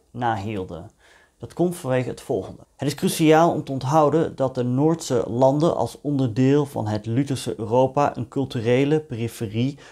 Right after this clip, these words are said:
van de Duitsstalige wereld vertegenwoordigden en tot de Tweede Wereldoorlog zelfs het Duits als hun lingua franca gebruikten. De meeste Finnen waren niet fascistisch of pro-nazi. Waar de Finse regeringsleiders op hoopten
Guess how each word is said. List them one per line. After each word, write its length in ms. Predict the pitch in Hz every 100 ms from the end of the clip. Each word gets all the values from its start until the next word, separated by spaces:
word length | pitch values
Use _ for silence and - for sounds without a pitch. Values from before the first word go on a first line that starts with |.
| _
van 160 | -
de 140 | 113 101
Duitsstalige 760 | 117 120 - 123 117 113 104
wereld 320 | 107 131 104
vertegenwoordigden 1040 | - - 110 107 107 120 113 98 113 131 - - - -
en 280 | 147 160
tot 220 | 160 156 160
de 80 |
Tweede 340 | 113 135 120 107
Wereldoorlog 640 | 135 139 127 104 131 127
zelfs 560 | 117 104 135 135 135 -
het 320 | 107 107 -
Duits 420 | 156 139 143 -
als 180 | - 123
hun 300 | 113 120 123 _ -
lingua 460 | 117 120 113 110 -
franca 480 | - 151 151 104 -
gebruikten. 680 | - 107 113 110 98 90 - -
De 80 |
meeste 280 | 139 185 180
Finnen 320 | 131 170 160
waren 280 | 139 135 131
niet 220 | 151 160
fascistisch 680 | - 135 156 139 143 131 -
of 340 | 131 123 110 _
pro-nazi. 960 | - 139 131 127 131 131 - 107 92 - _ _ _
Waar 180 | 127 139
de 80 | 143
Finse 300 | 180 185 151
regeringsleiders 880 | 139 165 180 160 120 131 117 113 -
op 140 | 117 -
hoopten 640 | - 175 180 131 147